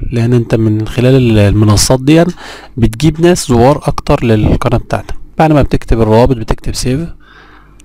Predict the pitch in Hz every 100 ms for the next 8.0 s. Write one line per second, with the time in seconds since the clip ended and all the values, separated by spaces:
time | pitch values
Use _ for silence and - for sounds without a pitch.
0 | - - - - - - - - - -
1 | - - - - 156 - - 233 - 339
2 | 160 107 - - - 285 - 185 113 -
3 | - - - - - - - - - -
4 | - - - - - - - - - -
5 | - - - - - - - - - -
6 | - - - - - 131 139 117 131 110
7 | 120 117 117 - 120 113 - 110 - 156